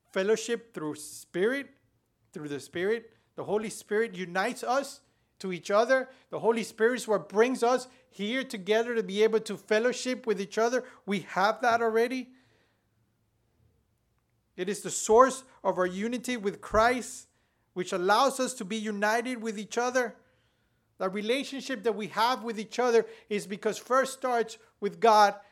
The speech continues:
and us. If it wasn't for God, it wasn't for Christ,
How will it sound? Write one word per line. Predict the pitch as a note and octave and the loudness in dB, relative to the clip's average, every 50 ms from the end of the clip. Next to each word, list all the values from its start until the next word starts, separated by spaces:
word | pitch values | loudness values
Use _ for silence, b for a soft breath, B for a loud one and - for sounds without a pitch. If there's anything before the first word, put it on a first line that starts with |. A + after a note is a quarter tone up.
| b b b b b b _ | b b b b b b _
and | - G3 G3 | -8 -4 -2
us. | G3+ G#3 G3+ D#3 - - - - - - _ _ _ _ _ _ _ _ _ _ _ _ | 0 2 2 0 0 -4 -10 -14 -16 -20 _ _ _ _ _ _ _ _ _ _ _ _
If | - D3+ F3+ | -12 -8 -4
it | F#3+ | -2
wasn't | G3+ A3 G#3+ A3+ G#3+ - | 0 0 0 -2 -6 -4
for | - A3+ G#3 | -2 -2 -2
God, | G3 F#3+ A#3 A3+ A3 G#3+ G3+ | 2 4 4 6 6 4 4
it | G3 F#3+ | 0 -4
wasn't | F#3+ G3 F#3 F3+ G#3 F#3+ E3 - | -6 -6 -8 -8 -8 -10 -8 -6
for | G#3 G3+ F#3 | -4 -4 -4
Christ, | F#3+ - - - A#3 A#3+ A3+ G3+ F#3+ F#3 F3+ - - - | -4 -6 -4 0 2 4 4 4 2 0 -4 -10 -14 -18